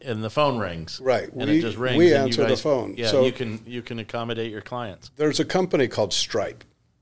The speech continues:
Speaker 2: which you may or may not have heard of, but many people have. Very successful. They're just got a valuation of, like, nine billion dollars. And one of my bigger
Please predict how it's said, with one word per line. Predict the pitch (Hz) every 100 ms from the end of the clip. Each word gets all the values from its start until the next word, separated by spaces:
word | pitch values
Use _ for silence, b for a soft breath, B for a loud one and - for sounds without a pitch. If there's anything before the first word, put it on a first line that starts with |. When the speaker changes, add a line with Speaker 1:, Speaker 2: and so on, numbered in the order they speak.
| _ _ -
Speaker 2:
which | - -
you |
may | 98 101
or | 95
may | 92
not | 92 92
have | 87
heard | - 98 90
of, | 98 90
but | 101 131
many | 123 127
people | - - 107
have. | 98
Very | 127 156
successful. | - - 90 87 95 92
They're | 107 101 104 113 104
just | 107 107
got | 110
a | 101
valuation | 85 98 95 92 95 95
of, | 82
like, | - - _ _
nine | 95 98 90
billion | 85 90 92 98
dollars. | 76 76 - - - - _ b b b b b -
And | 113 110 107 _ _ _ _ _ _ _ _ _
one | - 120
of | 113
my | 107
bigger | 98 104 98 95